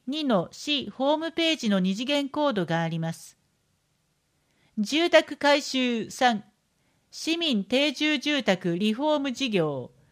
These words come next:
上限十万円。補助率十分の一。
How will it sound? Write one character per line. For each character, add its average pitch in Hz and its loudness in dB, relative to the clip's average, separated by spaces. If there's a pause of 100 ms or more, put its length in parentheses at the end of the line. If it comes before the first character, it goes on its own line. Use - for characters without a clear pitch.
(240)
上 294 2
限 302 2
十 269 -2
万 240 4
円。 180 -2 (360)
補 277 0
助 339 2
率 214 -4
十 277 -2
分 254 0
の 226 2
一。 185 -4